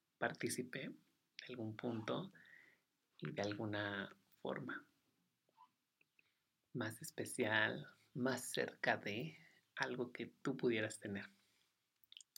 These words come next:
Entonces, empecé a agradecer desde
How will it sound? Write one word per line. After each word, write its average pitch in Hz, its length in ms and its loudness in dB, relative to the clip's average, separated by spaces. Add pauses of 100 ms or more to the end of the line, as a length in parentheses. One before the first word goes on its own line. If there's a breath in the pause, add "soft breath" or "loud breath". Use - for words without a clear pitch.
(240)
Entonces, 151 520 0 (680 loud breath)
empecé 156 380 2
a 151 40 6
agradecer 147 640 2 (680 loud breath)
desde 113 720 4